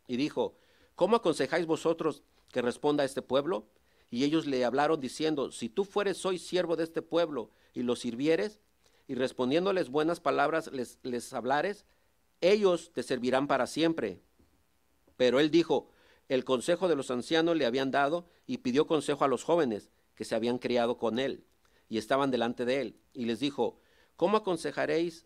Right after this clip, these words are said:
vosotros que, que respondamos a este pueblo que me ha hablado diciendo,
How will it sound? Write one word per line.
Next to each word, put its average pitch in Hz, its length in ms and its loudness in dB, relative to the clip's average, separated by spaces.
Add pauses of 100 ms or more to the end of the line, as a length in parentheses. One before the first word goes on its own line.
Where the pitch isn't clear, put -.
vosotros 151 600 -2 (400)
que, 123 180 -8 (140)
que 131 100 0
respondamos 127 600 0
a 120 40 -2
este 117 200 -6
pueblo 139 420 0
que 127 100 -6
me 117 220 0
ha 143 120 4
hablado 156 340 2
diciendo, 139 560 -2